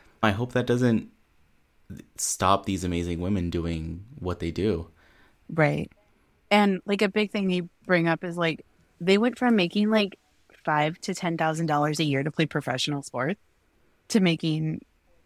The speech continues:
Speaker 2: four to five to six times that. In some cases, you're Trinity Rodman and you have a million dollar contract. Like, these women <laughs> deserve to be paid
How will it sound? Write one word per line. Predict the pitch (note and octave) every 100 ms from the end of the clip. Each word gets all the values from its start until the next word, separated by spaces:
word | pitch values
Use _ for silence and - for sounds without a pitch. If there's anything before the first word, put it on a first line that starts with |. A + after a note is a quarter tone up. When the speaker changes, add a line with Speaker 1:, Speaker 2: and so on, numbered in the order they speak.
| _ _ -
Speaker 2:
four | F3 E3
to | E3
five | D#3 D3 C#3+
to | -
six | - D3+ -
times | C#3+ A#2 C3
that. | C3 A#2+
In | - C#3+
some | C#3+ C#3+
cases, | D3 - D#3 D#3
you're | D3+ D3
Trinity | - C#3+ C#3+
Rodman | C#3+ C3+ C#3+ C#3+
and | C3+
you | C3
have | C3
a |
million | C3 A#2+
dollar | A#2+ F2+ -
contract. | - - - -
Like, | D#3+ D#3+ _ _ _ _ _ _ _ _
these | E3+ A3 G#3
women | F#3 F#3+ G3+
<laughs> |
deserve | C4 A3 G#3
to | G3
be | G3+ F#3+
paid | F3 D3